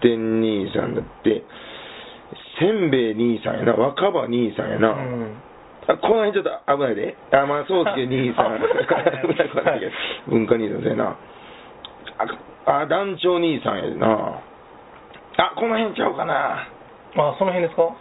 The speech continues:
Speaker 1: あ、でも、ユーフォー兄さん言うてる。出丸兄さん言うてるな。
Speaker 2: 結構上まで来ましたね。
Speaker 1: この辺、これで何年違う？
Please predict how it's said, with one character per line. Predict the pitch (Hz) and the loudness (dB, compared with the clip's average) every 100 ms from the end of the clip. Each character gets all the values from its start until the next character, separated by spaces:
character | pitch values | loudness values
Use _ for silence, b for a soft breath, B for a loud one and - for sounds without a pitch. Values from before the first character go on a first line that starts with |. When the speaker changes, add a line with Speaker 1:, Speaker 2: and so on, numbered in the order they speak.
| - | 0
Speaker 1:
あ、 | - 143 | 2 4
で | 156 | 2
も、 | |
ユ | 156 156 | 2 2
ー | 123 | 2
フ | |
ォ | 120 | 2
ー | |
兄 | 110 110 | 2 2
さ | 110 | 2
ん | 98 | 0
言 | |
う | |
て | 95 | 0
る。 | 107 | 2
出 | 160 | 2
丸 | 196 202 196 | 2 0 0
兄 | 180 185 - | 2 0 0
さ | 143 | -2
ん | 120 | 0
言 | 143 | 0
う | |
て | 147 | 0
る | 120 | 0
な。 | 131 156 - - B B B B B B - - - | 0 0 -2 -10 B B B B B B -20 -14 0
Speaker 2:
結 | 269 311 | 0 0
構 | - 220 | -2 2
上 | 214 | 2
ま | 214 | 0
で | 170 | 0
来 | |
ま | 170 165 | 0 2
し | |
た | 165 | 2
ね。 | - | 4
Speaker 1:
こ | 240 | 4
の | 247 | 4
辺、 | 220 | 2
こ | 170 | 2
れ | 220 | 2
で | 202 190 | 2 0
何 | 123 120 | 0 0
年 | 120 | -2
違 | 117 139 | 2 2
う？ | 139 190 | 2 0